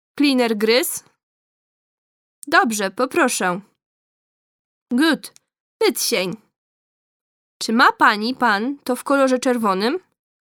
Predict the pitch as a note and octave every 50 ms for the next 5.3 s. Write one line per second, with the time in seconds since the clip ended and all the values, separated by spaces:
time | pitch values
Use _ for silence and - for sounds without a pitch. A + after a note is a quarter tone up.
0 | _ _ _ _ _ _ _ _ _ _ - - F4 G#4+ G#4+ - C#4 B3 A#3+ G3+
1 | F#3+ G#3 A3 A3+ A3 - - _ - A#3+ B3 B3 - - - C4 B3 B3 D4 E4
2 | - - - - _ _ _ _ _ _ _ _ _ _ _ _ _ _ _ _
3 | _ _ _ _ _ _ _ _ _ _ _ _ _ - D#4+ E4+ F4+ B3+ G3 E3+
4 | A3 - _ - D4 D#4+ - E4+ E4+ C4 C4+ G#3 A3 G3 F#3+ F#3+ G3 - - F#3+
5 | G3 G3 - D#3+ - -